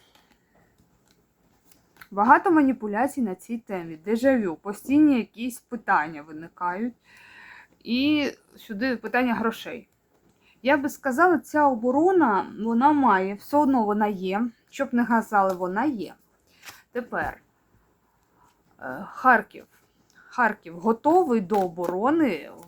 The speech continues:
у випадку наступу з півночі області. Беремо так. Харків готовий до оборони, е, у випадку наступу з півночі області. Сімка жезлів.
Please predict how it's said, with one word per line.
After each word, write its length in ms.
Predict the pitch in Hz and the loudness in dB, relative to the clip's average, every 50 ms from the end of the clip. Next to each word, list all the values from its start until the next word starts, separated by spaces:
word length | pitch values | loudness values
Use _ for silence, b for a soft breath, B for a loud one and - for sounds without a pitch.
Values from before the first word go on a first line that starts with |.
| - - | -16 -14
у 80 | 220 | -10
випадку 520 | 208 196 262 277 - 294 294 294 - - 226 | -4 -2 -2 0 0 0 -2 -2 -2 -4 -2
наступу 760 | 202 175 160 160 - - - 180 165 - _ 175 185 180 170 - _ _ _ _ | 0 0 0 -2 -4 -6 -8 -12 -20 -20 _ -18 -18 -18 -18 -20 _ _ _ _
з 120 | _ - - | _ -20 -16
півночі 600 | - - 247 233 202 202 185 170 175 - - 185 | -6 -4 -2 0 0 0 0 -2 -4 -6 -10 -10
області. 600 | 156 - - - - - - - - - _ 170 | -10 -10 -10 -12 -14 -18 -20 -20 -20 -20 _ -16
Беремо 380 | 170 170 196 202 202 190 175 175 | -8 -4 -4 -2 -2 -2 -4 -6
так. 340 | - - - - b b b b b b b b b b | -8 -12 -14 -14 b b b b b b b b b b
Харків 440 | - - 240 233 233 - 214 185 | 2 2 2 2 2 -4 -12 -12
готовий 420 | 170 202 190 - - 269 269 277 254 | -10 -10 -8 -4 -4 -2 -2 -2 -2
до 140 | 185 185 185 | -2 -2 -2
оборони, 720 | 180 175 170 170 175 170 170 160 151 147 143 143 151 - B B B B B B B B B B B B B B B - | -2 -4 -6 -8 -8 -8 -8 -8 -10 -12 -16 -18 -20 -20 B B B B B B B B B B B B B B B -16
е, 200 | - - - - - _ - - _ _ _ _ _ _ _ _ | -14 -14 -14 -14 -16 _ -20 -20 _ _ _ _ _ _ _ _
у 140 | - 226 | -6 -4
випадку 380 | 226 240 226 - 202 - - 208 | -4 -4 -4 -6 -10 -12 -8 0
наступу 420 | 226 247 269 269 - 226 - 190 | 2 2 2 0 -2 -10 -16 -18
з 40 | - | -18
півночі 460 | _ - 220 214 202 190 - - 190 | _ -14 -12 -10 -10 -10 -12 -14 -16
області. 540 | - - - - 107 110 - _ _ _ - _ _ _ _ _ _ _ _ _ _ _ _ _ _ _ _ _ _ _ _ _ _ _ _ _ _ _ _ _ _ _ _ _ _ _ _ _ _ _ _ | -16 -16 -16 -18 -20 -20 -20 _ _ _ -20 _ _ _ _ _ _ _ _ _ _ _ _ _ _ _ _ _ _ _ _ _ _ _ _ _ _ _ _ _ _ _ _ _ _ _ _ _ _ _ _
Сімка 380 | - - 320 349 339 339 285 | -4 0 0 2 2 2 2
жезлів. 480 | 254 190 180 165 170 - - 165 156 - | 0 0 -4 -6 -8 -10 -14 -20 -20 -20